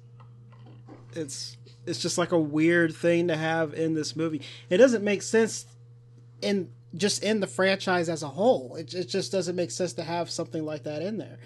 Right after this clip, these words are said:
Now, you could do a different movie like that. And again, I wouldn't have a problem with that if, if it was that type of movie, but it would have to be,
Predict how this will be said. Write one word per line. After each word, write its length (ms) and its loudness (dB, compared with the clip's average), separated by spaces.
Now, 120 0
you 160 0
could 240 -2
do 180 4
a 80 8
different 400 0
movie 300 2
like 380 0
that. 320 -6
And 440 2
again, 440 2
I 120 2
wouldn't 260 0
have 200 -2
a 60 -8
problem 720 -2
with 160 -6
that 360 -2
if, 220 -12
if 160 -4
it 80 0
was 200 -2
that 260 0
type 220 -2
of 100 -4
movie, 320 -2
but 160 -2
it 80 0
would 120 -2
have 260 -2
to 80 -4
be, 480 -2